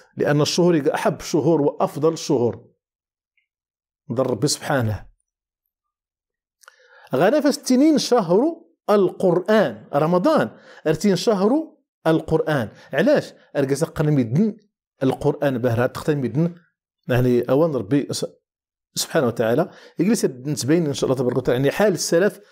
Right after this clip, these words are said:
مع القرآن حماس الشهر ن-، ن رمضان. ما نكاد كان. يزون الحال حنا كوني. ولا، ولا، ولا أوه. الدنيا ثم سميت القرآن. القرآن ربي سبحانه وتعالى: "إنا لو أنزلنا هذا القرآن على جبل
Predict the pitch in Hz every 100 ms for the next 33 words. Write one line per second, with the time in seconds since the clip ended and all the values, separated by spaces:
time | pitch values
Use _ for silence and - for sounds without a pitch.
0 | _ - 143 151 175 _ - 147 180 -
1 | 165 151 151 143 - 143 127 123 127 120
2 | 113 - _ _ _ _ _ _ _ -
3 | 147 123 127 113 101 120 190 220 202 180
4 | 165 127 120 - - _ _ 160 123 175
5 | 165 180 190 185 185 214 214 - - -
6 | _ _ _ _ _ _ _ _ - 147
7 | 143 139 - 127 123 - 117 - 113 107
8 | - - - - - - 160 139 269 -
9 | 240 226 233 311 - - - 175 196 180
10 | 135 117 - 233 277 247 285 320 262 -
11 | _ - 156 277 - 214 190 175 180 190
12 | 185 190 - 160 156 151 131 175 147 131
13 | 143 131 - 139 - 143 131 123 120 113
14 | 120 117 135